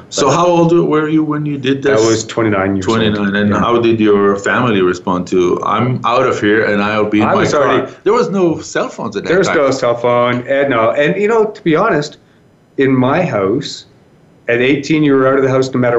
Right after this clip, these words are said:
Speaker 2: what, and you were your own man. And that was very, my dad was very, that was drilled into us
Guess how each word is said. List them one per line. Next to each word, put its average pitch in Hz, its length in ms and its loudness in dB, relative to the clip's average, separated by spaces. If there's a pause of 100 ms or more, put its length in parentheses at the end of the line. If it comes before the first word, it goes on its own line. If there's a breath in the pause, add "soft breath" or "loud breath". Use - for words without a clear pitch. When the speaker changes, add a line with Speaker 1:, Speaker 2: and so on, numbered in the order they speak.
Speaker 2:
what, 98 140 0 (220)
and 104 320 0
you 104 120 2
were 101 360 2
your 101 240 0
own 117 160 2
man. 107 400 0 (160)
And 95 200 -2
that 101 100 -2
was 107 140 0
very, 123 280 2 (120)
my 110 40 0
dad 131 160 2
was 139 140 2
very, 135 260 2 (600 loud breath)
that 117 120 2
was 165 240 2 (180)
drilled 127 220 2
into 131 200 0 (120)
us 120 220 -6